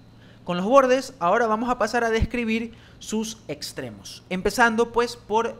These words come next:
el extremo superior de la tibia. Perdón, del peroné. El extremo superior del peroné es también conocido como cabeza del peroné. Como pueden observar, pues, es una estructura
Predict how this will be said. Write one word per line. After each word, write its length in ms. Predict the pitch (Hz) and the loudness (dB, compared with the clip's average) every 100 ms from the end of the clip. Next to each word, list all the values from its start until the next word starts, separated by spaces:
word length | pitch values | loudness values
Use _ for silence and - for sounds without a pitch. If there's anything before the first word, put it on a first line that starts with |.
| - | -8
el 120 | 160 | -6
extremo 580 | 143 - - 190 202 208 | -6 -10 -8 -6 -4 -6
superior 640 | - 240 226 196 196 208 208 - - - | -6 -8 -6 -2 0 -2 -4 -16 -20 -10
de 100 | 151 | -6
la 140 | 135 | -6
tibia. 320 | 110 95 95 - - - - - - - - - - - - | -8 -16 -18 -20 -20 -20 -20 -20 -20 -20 -20 -20 -20 -20 -16
Perdón, 320 | 190 196 131 123 | -6 -4 -4 -4
del 160 | 156 | -2
peroné. 500 | 170 151 131 107 - - - - - - - - | 0 0 -2 -8 -12 -12 -20 -20 -20 -20 -20 -2
El 100 | 190 | -2
extremo 340 | 202 277 277 | 0 0 2
superior 380 | 269 - 165 196 | 0 2 2 4
del 140 | 208 | 0
peroné 520 | - 147 135 160 185 - | 0 0 0 0 -4 -4
es 140 | 143 - | -10 -6
también 260 | 165 185 | -4 -4
conocido 540 | 180 156 139 185 190 180 | -2 -2 -2 0 0 0
como 320 | 156 139 - | -4 -4 -6
cabeza 480 | 131 135 190 202 151 | -4 -2 -2 -2 -2
del 180 | 127 | -2
peroné. 400 | 120 123 117 117 107 - - - | -4 -6 -6 -10 -14 -20 -20 -14
Como 200 | 139 135 | -6 -2
pueden 220 | 151 175 | 0 0
observar, 500 | 160 151 139 160 208 | -2 -4 -4 -2 -2
pues, 220 | - 131 135 | -4 -8 -8
es 80 | |
una 200 | 147 170 | -8 -6
estructura 640 | 151 139 139 151 151 123 104 | -8 -8 -8 -4 -2 -4 -8